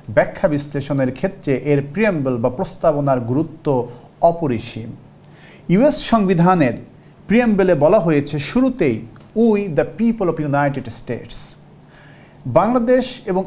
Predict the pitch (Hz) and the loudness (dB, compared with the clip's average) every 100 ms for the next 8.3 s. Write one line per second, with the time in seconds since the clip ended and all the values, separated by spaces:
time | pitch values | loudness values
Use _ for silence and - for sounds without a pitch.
0 | - 254 254 202 123 113 - - 190 185 | 0 2 4 2 0 -4 -12 -4 -2 0
1 | 214 185 190 180 175 - 220 220 185 180 | 0 0 2 0 -4 -4 -2 0 0 0
2 | 170 - 226 254 - 131 110 - - - | -2 -2 -2 -2 0 -2 -4 -10 -20 -20
3 | - - - - 196 202 196 196 202 147 | -20 -20 -20 -2 -2 0 -2 -2 -2 0
4 | 143 123 117 117 113 110 143 170 196 202 | 2 2 0 0 -4 -6 -10 -2 0 0
5 | 196 196 190 185 180 180 175 180 - - | -2 -4 -2 -6 -4 -2 -2 -4 -18 -20
6 | - - 139 117 139 151 160 185 175 - | -16 -4 0 2 2 2 2 -4 -6 -14
7 | - - 180 196 233 226 190 165 147 151 | -18 -10 -4 -2 -2 0 0 0 2 0
8 | 147 147 143 | 0 -4 -6